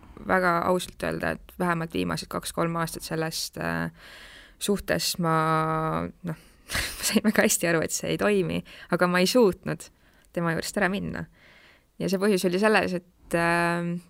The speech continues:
noh, kuna ma tulen üsna siuksest nii-öelda katkisest perekonnast, siis tema oli esimene inimene mu elus, kelle puhul ma tundsin, et ta armastab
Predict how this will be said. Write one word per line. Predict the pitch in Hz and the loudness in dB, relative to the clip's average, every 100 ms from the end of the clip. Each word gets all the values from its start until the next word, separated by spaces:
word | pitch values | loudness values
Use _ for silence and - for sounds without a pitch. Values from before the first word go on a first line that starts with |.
| - - | -14 -10
noh, | 170 | -6
kuna | - 175 | -2 0
ma | 175 | 2
tulen | 175 180 | 2 2
üsna | 190 - 165 165 | 0 0 0 0
siuksest | 180 - 165 - 175 | -4 -10 -10 -8 -4
nii-öelda | 165 | 0
katkisest | 175 185 170 170 - | 2 2 0 -6 -2
perekonnast, | 175 165 160 160 - 165 | 0 0 -2 -4 -6 -6
siis | - | -2
tema | 185 170 | 2 4
oli | 170 196 | 4 2
esimene | 170 165 | 2 2
inimene | 175 160 156 | 0 0 -2
mu | 156 165 | 0 2
elus, | 160 151 - - - - - _ - | 2 0 -6 -10 -20 -20 -20 _ -2
kelle | 175 175 | 2 4
puhul | 196 180 | 4 4
ma | 160 | 4
tundsin, | 175 170 160 | 2 2 -6
et | - | -2
ta | 165 | -2
armastab | 156 - - | -2 -6 -10